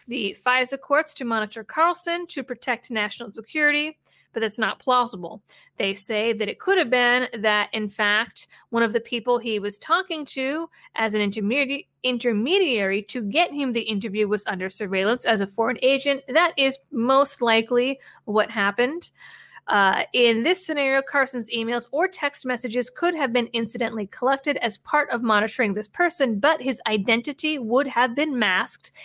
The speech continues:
in any intelligence reports. So, if that is the case, how did a whistleblower know to approach him?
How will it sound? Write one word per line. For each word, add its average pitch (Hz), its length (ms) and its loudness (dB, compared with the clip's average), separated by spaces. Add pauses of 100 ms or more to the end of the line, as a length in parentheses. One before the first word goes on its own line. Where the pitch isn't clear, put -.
(160)
in 294 220 0
any 214 320 2
intelligence 214 680 -2
reports. - 640 -4 (300)
So, - 500 0
if 226 140 -2
that 254 320 2
is 240 160 -2
the 226 80 -4
case, 269 480 2 (220)
how 285 320 4
did 262 200 0
a 262 140 -2
whistleblower 240 800 0
know 254 520 2 (260)
to 262 140 -2
approach 269 600 -4
him? 226 320 -8